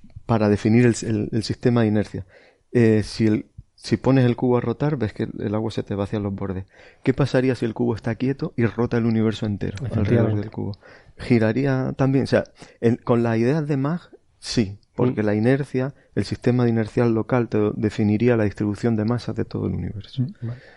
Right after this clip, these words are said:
Speaker 2: Y entonces es ahí por
Speaker 3: Que
Speaker 2: lo que
Speaker 3: realmente
Speaker 2: quieres
Speaker 3: es equivalente porque tú no puedes distinguir, si tú eres el cubo, tú no puedes distinguir si tú estás rotando y las galaxias están quietas o si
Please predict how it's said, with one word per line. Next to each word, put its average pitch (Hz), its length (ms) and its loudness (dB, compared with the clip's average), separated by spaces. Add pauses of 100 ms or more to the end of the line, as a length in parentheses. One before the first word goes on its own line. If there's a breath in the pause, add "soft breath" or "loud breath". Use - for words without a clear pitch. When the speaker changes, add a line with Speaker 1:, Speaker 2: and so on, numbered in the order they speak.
(400 loud breath)
Speaker 2:
Y 131 40 4
entonces 143 360 2
es 143 60 4
ahí 156 220 2
por 139 120 -8
Speaker 3:
Que 127 100 2
Speaker 2:
lo - 20 4
que 123 80 2
Speaker 3:
realmente 127 160 4
Speaker 2:
quieres 147 120 4
Speaker 3:
es 143 60 4
equivalente 139 300 4
porque 127 200 -2
tú 127 140 -2
no 139 80 2
puedes 135 240 2
distinguir, 135 420 2
si 131 120 -8
tú 127 100 -4
eres 123 80 2
el 127 80 0
cubo, 143 180 2
tú - 80 -2
no 135 120 2
puedes 135 180 2
distinguir 135 320 2
si 117 140 -2
tú 120 80 -2
estás 120 200 2
rotando 131 480 4
y 131 180 0
las 107 140 2
galaxias 117 300 4
están 127 220 2
quietas 156 420 4
o 139 100 2
si 160 280 0